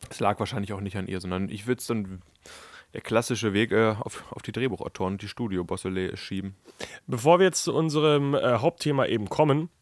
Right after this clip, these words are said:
Speaker 2: zu den großen Flops, äh, der letzten Jahre oder allgemein
Speaker 1: The New Gods. Entschuldigung, mal
Speaker 2: The New
Speaker 1: reingekommen.
Speaker 2: Gods, okay. Von Marvel, glaub ich, ist das. Äh, also auf jeden Fall auch wieder
Speaker 1: Äh,
Speaker 2: Doch
Speaker 1: D C.
Speaker 2: D C? Damn it. Ich bin mir nicht sicher.
Speaker 1: Plot Unknown,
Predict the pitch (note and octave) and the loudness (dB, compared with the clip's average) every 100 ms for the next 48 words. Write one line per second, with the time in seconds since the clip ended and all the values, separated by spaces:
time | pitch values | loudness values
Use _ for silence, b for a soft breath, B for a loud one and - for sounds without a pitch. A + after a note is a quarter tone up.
0 | _ - - A2+ G#2 G#2+ B2+ - A2+ A2+ | _ -8 0 0 2 4 2 0 -2 -2
1 | - - A2+ C3+ - - - - A#2 A2 | -6 -2 4 4 2 -8 -10 -4 0 0
2 | G#2+ G2+ A2 G#2+ G2+ G2+ A2+ - - G2+ | 0 0 2 2 2 0 -4 -6 -2 0
3 | A2+ A2+ F2+ G#2 G#2 G#2+ B2+ C#3 G2+ F2 | 2 2 0 2 4 6 6 6 6 2
4 | E2+ - - - F#2+ B2 A2+ G2 G2 C3+ | 2 -8 -18 -10 -8 -6 -8 -8 -2 2
5 | C#3+ G#2+ F#2+ - G2 G2+ - - A#2 A2 | 4 2 -2 -6 -8 -10 -10 -10 -8 -4
6 | G#2 G2+ G2+ D#2 D#2 - G2+ - - B | -4 -4 -4 -6 -10 -10 -16 -16 -18 B
7 | B B - A2 G2+ G2+ G2+ A2+ G2 G2 | B B -8 -6 -4 -4 -6 -6 -6 -6
8 | F2 G#2+ F2+ E2 - _ G#2+ G#2 G2 _ | -6 -8 -10 -10 -18 _ 0 0 -2 _
9 | _ _ - G2+ - G2+ F#2 A3+ B3+ _ | _ _ -6 -4 -2 0 0 -4 -8 _
10 | _ A#2+ C3+ A#2 - - _ _ - A2+ | _ 0 2 0 -8 -14 _ _ -12 -12
11 | - - A#2+ - - A2+ G#2 G#2+ B2 C3 | -6 2 2 2 0 2 2 2 2 -2